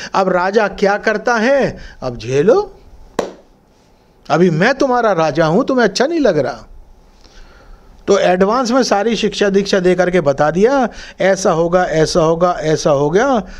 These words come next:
अब अपने आप सोच लो।" लोगों ने कहा, "नहीं, नहीं, नहीं, हमें फिर भी पसंद है।" तो ठीक है।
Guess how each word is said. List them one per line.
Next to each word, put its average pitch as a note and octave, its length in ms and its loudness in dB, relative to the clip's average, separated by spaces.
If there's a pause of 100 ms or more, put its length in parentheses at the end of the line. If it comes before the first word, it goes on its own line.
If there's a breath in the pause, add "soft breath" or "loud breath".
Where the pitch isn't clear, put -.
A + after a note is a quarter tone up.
(160 loud breath)
अब F3 140 2
अपने F#3 360 0
आप G3 420 -2 (160)
सोच - 500 0
लो।" C#3 240 -2 (2000 loud breath)
लोगों G#3+ 260 4
ने F#3+ 80 2
कहा, F3+ 120 0
"नहीं, E3+ 180 -2
नहीं, D#3 140 -4
नहीं, D3+ 100 -2
हमें D3 180 -4
फिर D3 120 -2
भी D#3+ 100 0
पसंद F3+ 380 -2
है।" C4+ 80 -2
तो D3 200 -4
ठीक B2+ 340 -12
है। D4+ 200 -6